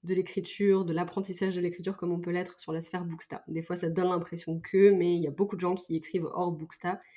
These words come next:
et qui sont pas du tout renseignés sur le sujet et qui ont l'impression de, de pouvoir envoyer leur premier jet et que ça va être, euh,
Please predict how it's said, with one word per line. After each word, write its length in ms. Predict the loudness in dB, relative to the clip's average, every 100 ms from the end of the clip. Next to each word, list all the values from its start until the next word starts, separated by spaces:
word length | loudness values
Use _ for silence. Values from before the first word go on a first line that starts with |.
| -20 _ _ -10
et 60 | -8
qui 100 | -4
sont 160 | -2
pas 100 | 0
du 80 | 0
tout 160 | 0 -2
renseignés 380 | 0 2 2 2
sur 100 | -2
le 80 |
sujet 380 | -4 -4 2 4
et 100 | 4
qui 220 | 0 -6
ont 80 | -4
l'impression 420 | -2 -4 -6 -8
de, 260 | -4 -4 -6 -10 _ _ _
de 60 | -6
pouvoir 220 | 0 2
envoyer 240 | 2 2 2
leur 140 | 0
premier 380 | -4 -2 0 0
jet 220 | 0 -2
et 40 |
que 80 | -4
ça 100 | -6
va 60 | -8
être, 220 | -8
euh, 100 | -12